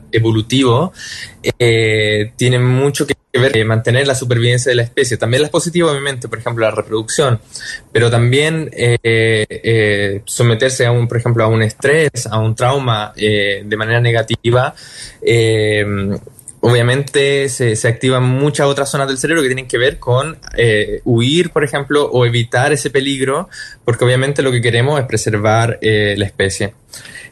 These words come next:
Y, y exactamente ahí donde pude, pude ligarlo también con tu segunda pregunta sobre el estrés postraumático. Y eso es muy interesante porque, eh, después de, de, de, de esta, ¿cierto?, primera o segunda cita, lo que se genera en el cerebro es un aprendizaje.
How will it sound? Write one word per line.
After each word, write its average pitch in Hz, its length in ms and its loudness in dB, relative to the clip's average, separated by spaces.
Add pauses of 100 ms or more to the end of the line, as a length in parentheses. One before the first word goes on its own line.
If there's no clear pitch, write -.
Y, 117 680 2
y 113 160 2
exactamente 160 600 0
ahí 151 260 2
donde 156 320 2
pude, 147 300 2
pude 143 340 0
ligarlo 139 380 0
también 135 240 -2
con 139 80 -2
tu 131 100 -8
segunda 127 320 -2
pregunta 147 460 -2
sobre 123 240 -2
el 113 60 -2
estrés 131 320 -2
postraumático. 127 1040 0 (720)
Y 120 480 2
eso 156 160 -2
es 151 40 0
muy 165 120 2
interesante 170 500 2
porque, 127 500 0 (140)
eh, 123 260 2
después 151 380 0
de, 160 320 2
de, 127 380 0 (160)
de, 120 440 0
de 127 100 0
esta, 123 580 0 (160)
¿cierto?, - 580 -4
primera 117 320 2
o 117 60 2
segunda 117 340 0
cita, 151 520 0
lo 123 140 2
que 123 120 -2
se 120 100 -6
genera 127 240 0
en 156 60 2
el 151 60 0
cerebro 143 260 2
es 135 100 0
un 131 80 0
aprendizaje. 117 680 0